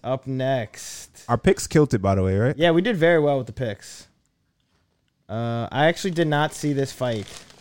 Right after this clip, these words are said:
Speaker 1: These next two fights I didn't see on the early prelims.
Speaker 2: Oh.
Speaker 1: Yeah.
Speaker 2: Let's move on to Uris Medic versus Jamal, uh, Jalil Turner. Man, Turner looked phenomenal.
Speaker 1: You called
Speaker 2: I,
Speaker 1: this one.
Speaker 2: I had my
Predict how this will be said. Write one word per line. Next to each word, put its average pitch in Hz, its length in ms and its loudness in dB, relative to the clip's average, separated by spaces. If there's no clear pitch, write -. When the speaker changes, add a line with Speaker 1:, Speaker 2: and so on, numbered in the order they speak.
Speaker 1:
These 160 160 -4
next 180 260 2
two 180 100 2
fights 151 300 2
I 151 60 0
didn't 147 160 -4
see 151 100 -4
on 135 60 -4
the 123 80 -4
early 127 180 -4
prelims. 110 600 -10
Speaker 2:
Oh. 101 920 4
Speaker 1:
Yeah. 101 240 -8
Speaker 2:
Let's 107 140 2
move 131 180 4
on 131 200 6
to 117 260 4
Uris 135 580 6
Medic 127 460 4
versus 117 460 4
Jamal, 113 720 0
uh, 117 100 4
Jalil 110 460 6
Turner. 107 400 0
Man, 110 720 2
Turner 127 320 4
looked 110 280 2
phenomenal. 110 460 0
Speaker 1:
You 104 40 0
called 165 180 6
Speaker 2:
I, - 20 0
Speaker 1:
this 170 140 0
one. 120 280 -2
Speaker 2:
I 117 100 2
had 120 160 4
my 117 180 2